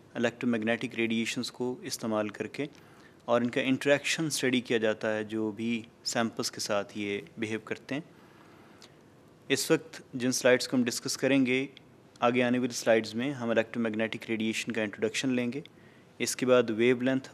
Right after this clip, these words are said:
और एनर्जी का आपस का रिलेशन स्टडी करेंगे। मुख्तलिफ, अ, मॉलिक्यूल्स जब इंटरैक्ट करते हैं तो इलेक्ट्रॉनिक ट्रांजिशंस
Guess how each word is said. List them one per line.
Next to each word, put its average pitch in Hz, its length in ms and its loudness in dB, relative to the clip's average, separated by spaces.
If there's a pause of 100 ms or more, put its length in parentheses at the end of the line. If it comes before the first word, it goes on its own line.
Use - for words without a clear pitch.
(100)
और 120 240 0
एनर्जी 131 400 0
का 127 160 0
आपस 117 420 0
का 135 120 -4
रिलेशन 127 440 0
स्टडी 127 280 -2
करेंगे। 127 420 -2 (1700)
मुख्तलिफ, 131 540 0 (220)
अ, 117 380 2
मॉलिक्यूल्स 131 760 2
जब 117 140 0
इंटरैक्ट 117 340 0
करते - 280 -2
हैं 131 220 -4 (500)
तो 123 200 0
इलेक्ट्रॉनिक 131 500 2
ट्रांजिशंस 135 680 0